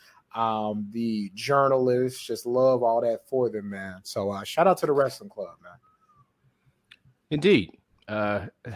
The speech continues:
Speaker 2: hello, everybody in the, in the chat, in the various chats. <clears throat> If you're on our, one of our YouTubes chatting away, if you're on the Facebook fan page chatting away,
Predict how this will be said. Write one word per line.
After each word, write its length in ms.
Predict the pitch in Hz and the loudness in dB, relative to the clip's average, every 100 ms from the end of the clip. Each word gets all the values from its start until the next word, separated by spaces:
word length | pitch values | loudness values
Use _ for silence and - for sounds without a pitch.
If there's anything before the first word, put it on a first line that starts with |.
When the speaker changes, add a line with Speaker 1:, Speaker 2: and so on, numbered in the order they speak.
| - - | -6 2
Speaker 2:
hello, 240 | 139 127 | 6 8
everybody 520 | 123 120 123 120 120 | 6 6 6 6 4
in 120 | 110 | 2
the, 380 | 110 110 104 101 - _ _ _ _ _ _ _ _ - | 2 2 0 -2 -8 _ _ _ _ _ _ _ _ 0
in 140 | 123 | 2
the 40 | 101 | 2
chat, 360 | - 160 160 - | 6 6 6 4
in 120 | 143 123 | -2 0
the 60 | |
various 520 | 110 180 233 139 107 | 6 8 8 6 2
chats. 580 | - 139 101 104 - - _ - | 0 2 2 0 -6 -18 _ 0
<clears throat> 0 | 240 143 95 _ _ | 2 2 -4 _ _
If 140 | - 117 | -12 -4
you're 240 | 104 104 | -2 0
on 160 | 101 95 | -2 -4
our, 380 | 92 87 85 _ _ | -6 -6 -8 _ _
one 180 | 110 110 | -6 -4
of 80 | 95 | -2
our 140 | 87 | -4
YouTubes 840 | 98 156 170 190 180 175 165 - - - | -2 -4 0 0 0 -2 -8 -12 -16 -8
chatting 320 | - 165 156 | -2 0 0
away, 400 | 165 160 165 160 | 0 2 0 0
if 180 | 117 95 | -4 -4
you're 240 | 104 95 | -4 -4
on 120 | 92 | -6
the 60 | 90 | -6
Facebook 500 | 117 107 - 101 92 _ _ _ _ _ _ _ _ | -2 -2 -2 -4 -4 _ _ _ _ _ _ _ _
fan 340 | _ 165 165 151 | _ 6 6 4
page 360 | 160 151 143 | 2 0 -2
chatting 340 | - 160 147 135 | -4 -2 0 -2
away, 560 | 135 131 127 127 113 | 0 0 -2 -4 -6